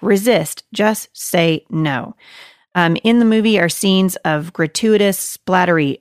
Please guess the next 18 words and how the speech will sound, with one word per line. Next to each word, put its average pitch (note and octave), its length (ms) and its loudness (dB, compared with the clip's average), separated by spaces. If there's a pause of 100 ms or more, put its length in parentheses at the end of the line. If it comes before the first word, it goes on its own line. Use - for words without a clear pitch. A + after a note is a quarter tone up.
violence, G3+ 720 0 (220)
anal E3+ 260 0
sex, - 460 -2
comic G3 420 0
abuse E3 400 -2
of D3+ 140 -8
the C#3+ 80 -6
blind, F3+ 500 -2
full G3+ 240 -2
frontal D#3+ 320 -4
nudity, E3 480 -2
and D3+ 160 -2
more. E3 240 0
Deadpool F#3+ 720 -2
is D#3+ 160 -2
indeed E3 420 -4
super - 320 -6
funny, F#3 480 -2